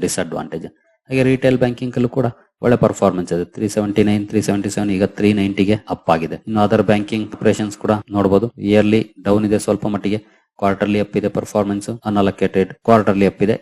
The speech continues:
ಇಯರ್ಲಿ ಡೌನ್ ಇದೆ. ಈ ರೀತಿ ಪರ್ಫಾರ್ಮೆನ್ಸ್ ಅನ್ನ ಮಾಡಿದೆ. But overall ಕಂಪನಿಯ ನಂಬರ್ಸ್ ಅನ್ನ ನೋಡಿದ್ರೆ ಚೆನ್ನಾಗಿದೆ. ಪ್ರಾವಿಷನಿಂಗ್ ಅಲ್ಲಿ ಸಿಹಿ ಕಹಿ ಎರಡು ಇದೆ, ಕ್ವಾರ್ಟರ್ಲಿ ಅಪ್ ಆದ್ರೆ ಇಯರ್ಲಿ ಡೌನ್ ಇದೆ. ಇನ್ನು ಎನ್ ಪಿ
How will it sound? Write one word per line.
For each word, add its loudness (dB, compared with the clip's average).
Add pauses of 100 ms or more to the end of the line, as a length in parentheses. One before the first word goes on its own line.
(140)
ಇಯರ್ಲಿ 0
ಡೌನ್ -6
ಇದೆ. -14 (380)
ಈ 2
ರೀತಿ 2 (120)
ಪರ್ಫಾರ್ಮೆನ್ಸ್ 0
ಅನ್ನ -4
ಮಾಡಿದೆ. -2 (340)
But -6 (140)
overall 6
ಕಂಪನಿಯ -2
ನಂಬರ್ಸ್ 0
ಅನ್ನ -4
ನೋಡಿದ್ರೆ 0 (240)
ಚೆನ್ನಾಗಿದೆ. -4 (160)
ಪ್ರಾವಿಷನಿಂಗ್ 2
ಅಲ್ಲಿ 2 (180)
ಸಿಹಿ 4
ಕಹಿ 2 (120)
ಎರಡು 6
ಇದೆ, 0 (320)
ಕ್ವಾರ್ಟರ್ಲಿ 4
ಅಪ್ -6
ಆದ್ರೆ 2 (160)
ಇಯರ್ಲಿ 2
ಡೌನ್ 0
ಇದೆ. -2 (180)
ಇನ್ನು -4 (100)
ಎನ್ -6
ಪಿ 2